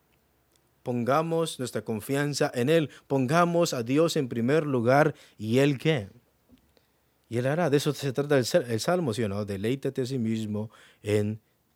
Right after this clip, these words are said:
Jehová. ¿Quién debe de ser nuestra delicia? ¿Quién debe de ser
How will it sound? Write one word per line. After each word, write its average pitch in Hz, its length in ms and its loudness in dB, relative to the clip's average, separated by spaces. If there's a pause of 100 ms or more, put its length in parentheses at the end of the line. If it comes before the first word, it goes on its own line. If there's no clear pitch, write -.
(120)
Jehová. 90 420 -6
¿Quién 214 200 2
debe 165 220 4
de 127 100 4
ser 143 320 2
nuestra 127 280 0
delicia? 113 480 0
¿Quién 160 180 -4
debe 147 200 0
de 113 140 0
ser 143 340 4